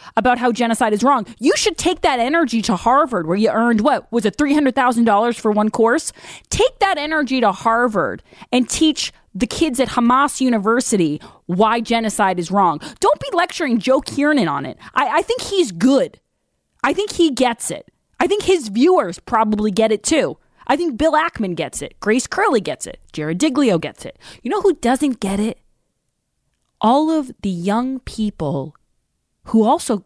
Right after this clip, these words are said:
coincidentally, have Elizabeth Warren bumper stickers on their Priuses. I don't think they get it.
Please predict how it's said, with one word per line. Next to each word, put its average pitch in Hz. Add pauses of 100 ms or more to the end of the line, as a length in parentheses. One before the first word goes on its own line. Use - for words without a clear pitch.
coincidentally, 180 (280)
have 240
Elizabeth 277
Warren 247
bumper 277
stickers - (220)
on 202
their 220
Priuses. - (480)
I 240
don't 302
think 226
they 185
get -
it. -